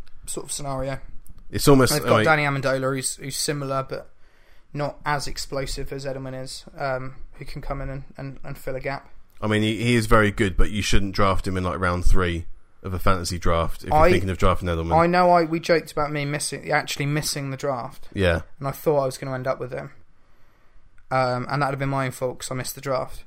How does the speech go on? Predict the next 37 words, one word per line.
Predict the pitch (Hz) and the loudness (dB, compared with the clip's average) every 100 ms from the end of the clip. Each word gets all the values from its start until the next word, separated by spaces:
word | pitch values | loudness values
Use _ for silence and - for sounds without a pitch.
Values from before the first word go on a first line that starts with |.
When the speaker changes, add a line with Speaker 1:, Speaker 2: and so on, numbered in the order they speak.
| - | -4
Speaker 2:
<laughs> | 127 - 147 | 0 2 4
Speaker 1:
But | 139 | 4
there | 143 | 2
is | 139 | 0
no | 156 151 147 | -2 -2 -2
way | 131 139 131 | -2 0 -2
that | 127 135 | -4 -8
anyone | 131 123 120 | -8 -10 -10
should | - 143 - - - | -12 -16 -18 -20 -8
draft | 139 127 - | -6 -6 0
him. | |
Speaker 2:
There's | 101 | 4
no | 135 123 | 8 8
excuse | 107 - 110 95 90 - | 6 4 4 2 0 -2
to, | 98 | 0
uh | 87 | 2
Speaker 1:
You | |
shouldn't | 85 220 | 2 2
draft | 190 185 | 2 0
an | 196 | -2
injured | 180 175 165 | -6 -6 -4
player. | 240 143 | -4 -4
It's | 127 | -8
ridiculous. | 151 202 - - 120 | -8 -10 -10 -4 2
Speaker 2:
No, | 123 92 87 - | 4 2 -2 -10
Speaker 1:
Especially | - 113 98 | -4 0 2
Speaker 2:
no, | 120 | 2
Speaker 1:
not | |
Speaker 2:
not | 110 | 0
Speaker 1:
third | |
Speaker 2:
out | 147 | 0
for | |
a | - | -2
Speaker 1:
round. | |
Speaker 2:
season. | 110 87 85 - | -4 -6 -8 -12
No. | 95 - - - - - - - | -14 -14 -16 -18 -20 -18 -10 2
Um, | 135 135 175 - - - - - - - - - - - - - 151 | 8 10 8 4 -6 -12 -14 -10 -8 -10 -16 -14 -14 -12 -12 -8 -8